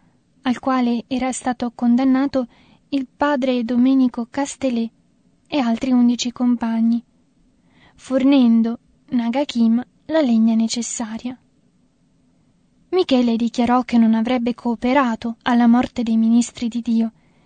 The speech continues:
neppure con uno stecco, anzi, che avrebbe dato volentieri la vita in cambio della loro.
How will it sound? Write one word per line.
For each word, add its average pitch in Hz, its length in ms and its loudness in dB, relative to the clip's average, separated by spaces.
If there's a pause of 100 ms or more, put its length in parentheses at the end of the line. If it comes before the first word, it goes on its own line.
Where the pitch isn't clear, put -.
(100)
neppure 311 580 4
con 269 180 0
uno 247 180 4
stecco, - 600 -8 (580)
anzi, 233 480 0 (320)
che - 100 -6
avrebbe 254 300 2
dato 262 320 0
volentieri 233 600 0
la 226 120 -2
vita 240 420 -2 (640)
in 262 160 4
cambio 226 400 0
della 254 260 -4
loro. 220 400 -6